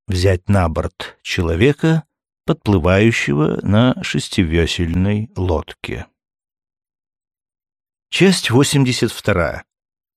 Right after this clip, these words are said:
Никогда не случалось, чтобы Роллинг отрывал пуговицы на пиджаке.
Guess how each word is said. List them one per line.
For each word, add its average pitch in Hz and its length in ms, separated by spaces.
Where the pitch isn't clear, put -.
Никогда 165 400
не 202 120
случалось, 185 560
чтобы 120 400
Роллинг 147 580
отрывал 135 440
пуговицы 120 640
на 110 140
пиджаке. 95 580